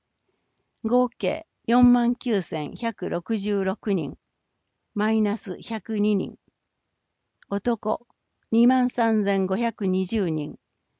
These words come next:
マイナス三十五人。女、二万五千六百四十六人。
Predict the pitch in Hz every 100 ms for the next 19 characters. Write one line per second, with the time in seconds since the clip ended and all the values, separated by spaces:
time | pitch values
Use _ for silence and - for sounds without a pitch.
0 | _ _ - 214 214 202 196 202 185 247
1 | 233 190 170 165 156 160 165 156 - _
2 | _ _ _ _ _ _ _ - 214 214
3 | 208 190 175 _ _ _ - 208 226 247
4 | 240 233 226 - 165 156 - 185 190 -
5 | 240 233 180 208 190 170 165 160 160 -
6 | 185 160